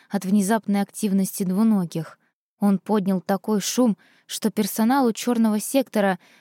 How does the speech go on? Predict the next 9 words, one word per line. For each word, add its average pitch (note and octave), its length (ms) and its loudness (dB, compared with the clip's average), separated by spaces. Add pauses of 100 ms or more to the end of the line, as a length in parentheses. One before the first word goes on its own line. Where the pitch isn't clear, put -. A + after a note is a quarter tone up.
(100)
пришлось A#3 480 0
надеть A3 440 0
звуконепроницаемые A3+ 1300 0
наушники G#3+ 760 -2 (440)
и G3 100 0
укрепить G#3+ 540 0
стены A3 460 2
его G#3 200 2
вольера. F3+ 720 -2